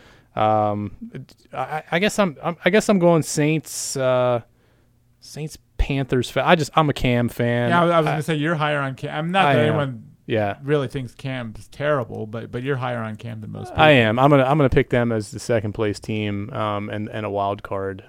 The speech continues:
Speaker 1: uh, just because I
Speaker 2: Oh,
Speaker 1: think
Speaker 2: sp-, spoiler alert on
Speaker 1: they,
Speaker 2: the, on
Speaker 1: they,
Speaker 2: the wild
Speaker 1: <laughs> yeah, they
Speaker 2: card.
Speaker 1: have, they have, I, I like what they have offensively, uh, and they all, they always seem to have a, a formidable defense. So that's where I am with this division.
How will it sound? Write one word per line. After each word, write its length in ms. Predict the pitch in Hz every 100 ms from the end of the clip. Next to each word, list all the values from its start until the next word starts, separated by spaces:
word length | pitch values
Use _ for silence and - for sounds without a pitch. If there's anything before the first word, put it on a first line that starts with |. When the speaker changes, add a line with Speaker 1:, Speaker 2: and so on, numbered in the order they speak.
| 160
Speaker 1:
uh, 640 | 104 101 98 98 98 101 117
just 200 | 107 -
because 420 | 104 107 98 98
I 100 | 107
Speaker 2:
Oh, 60 | 131
Speaker 1:
think 200 | 107 -
Speaker 2:
sp-, 80 | -
spoiler 460 | - 123 156 135
alert 240 | 110 110 110
on 80 |
Speaker 1:
they, 60 | 110
Speaker 2:
the, 60 | 110
on 180 | 110
Speaker 1:
they, 160 | 110 120
Speaker 2:
the 60 | 120
wild 120 | 120
Speaker 1:
<laughs> 0 |
yeah, 80 | 127
they 220 | 123 131
Speaker 2:
card. 20 | 139
Speaker 1:
have, 120 | 131 117
they 140 | 165
have, 380 | 165 165 156 -
I, 120 | - 143
I 140 | 147
like 200 | 156 160
what 100 | 175
they 120 | 160
have 240 | 131 135 151
offensively, 760 | 120 - 127 - 104 104 104 104 _ _ _ -
uh, 440 | 110 107 107 104
and 180 | 117 110
they 80 | 113
all, 200 | 117 117 -
they 100 | -
always 220 | 113 127 120
seem 220 | 127 120
to 60 | 113
have 440 | 117 113 107 -
a, 80 | - 107
a 120 | 110 110
formidable 520 | - 113 110 107 107
defense. 480 | 107 113 107 101 -
So 380 | - 104 104 - _ _ _ _ -
that's 140 | -
where 140 | 113 107
I 60 |
am 120 | 101
with 120 | 101 98
this 120 | 104
division. 480 | - 101 98 104